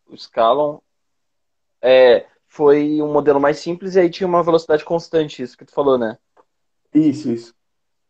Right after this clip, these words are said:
Speaker 1: E aí, nesse caso, por exemplo, tu já teria que,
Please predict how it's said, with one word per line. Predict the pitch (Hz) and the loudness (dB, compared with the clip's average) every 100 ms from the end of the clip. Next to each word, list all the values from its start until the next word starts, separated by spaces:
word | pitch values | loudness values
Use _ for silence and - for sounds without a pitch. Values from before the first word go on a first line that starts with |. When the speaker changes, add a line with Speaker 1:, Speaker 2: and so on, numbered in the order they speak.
| - | -4
Speaker 1:
E | 139 | 2
aí, | 139 139 | 2 4
nesse | 151 147 | 0 -2
caso, | - 131 139 - | 0 0 0 -2
por | 156 | -2
exemplo, | 143 143 135 | 0 -4 -6
tu | 160 | -6
já | 160 | -4
teria | 160 147 151 | -2 -2 -4
que, | - 165 160 160 160 160 151 151 143 135 107 | -6 -10 -8 -8 -10 -12 -14 -18 -20 -20 _